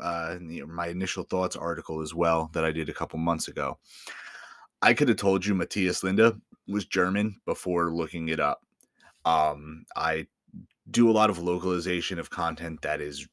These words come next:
originally written in German and translated to English. Um,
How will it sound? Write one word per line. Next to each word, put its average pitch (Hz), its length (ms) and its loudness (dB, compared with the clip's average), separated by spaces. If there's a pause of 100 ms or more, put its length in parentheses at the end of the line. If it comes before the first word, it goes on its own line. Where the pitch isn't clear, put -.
(280)
originally 101 380 6
written 92 240 0
in 85 140 -2
German 85 400 0
and 78 240 -8
translated 80 600 -6
to 85 160 -6
English. 90 420 0 (1080)
Um, 80 380 6